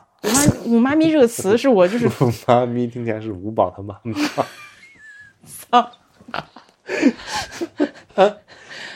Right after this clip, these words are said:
Speaker 1: 我还在想还有什么中文 ingredient 的那个，还有，哎，哎，哎，大妈咪，哎，大妈咪也非常的恼火。
Speaker 2: 洗衣塔 K。
Speaker 1: 洗衣塔 K 也非常的恼火。<laughs> 毛豆和香菇，朋友们，就是，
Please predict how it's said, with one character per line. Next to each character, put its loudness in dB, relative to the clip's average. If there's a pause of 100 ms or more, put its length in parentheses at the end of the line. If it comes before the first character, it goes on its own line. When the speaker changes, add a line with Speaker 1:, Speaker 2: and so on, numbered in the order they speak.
(600)
Speaker 1:
我 -12
还 -6
在 -8
想 -10
还 -10
有 -10
什 -12
么 -12
中 -8
文 -8
ingredient -10 (100)
的 -16
那 -14
个， -14
还 -12
有， -10
哎， -6
哎， -6 (280)
哎， -2
大 -2
妈 -4
咪， -4 (440)
哎， 2
大 0
妈 0
咪 0
也 -2
非 -16
常 -10
的 -4
恼 -6
火。 -10 (760)
Speaker 2:
洗 -2
衣 -2
塔 -6
K。 -8
Speaker 1:
洗 -6
衣 2
塔 -4
K -4
也 0
非 -4
常 -6
的 -2
恼 -4
火。 -10 (440)
<laughs> -4
毛 2
豆 8
和 0
香 2
菇， -4
朋 -4
友 -6
们， -12 (200)
就 0
是， 0